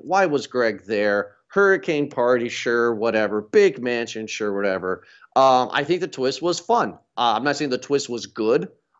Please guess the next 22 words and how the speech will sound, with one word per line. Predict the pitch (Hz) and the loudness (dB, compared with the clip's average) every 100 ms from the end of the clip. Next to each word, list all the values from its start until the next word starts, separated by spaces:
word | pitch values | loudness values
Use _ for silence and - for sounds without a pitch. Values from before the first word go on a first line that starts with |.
| - | -6
I'm | 123 | -4
not | 123 117 | -2 -4
saying | - 127 120 | -2 -2 -2
it's | 120 78 | -6 -4
as | 117 - | -4 -4
bad | - - 110 123 | -6 -2 0 2
as, | 120 107 | 0 -2
like, | 101 | -6
an | 104 | -6
M. | 120 | -6
Night | 110 95 | -6 -8
Shyamalan | - 123 139 147 147 147 | -2 -2 0 -2 -4 -6
twist | 156 160 - | -6 -6 -4
would | 160 143 | -6 -4
be, | 160 185 _ - _ - | -6 -6 _ -20 _ -4
but | 123 135 - | 4 4 4
I'm | 135 | -2
saying | 127 - 147 143 | -2 0 2 2
that | 123 | 0
the | 113 | -4
twist | 107 139 127 - | -4 -2 -2 0
of, | 117 110 101 | 0 2 0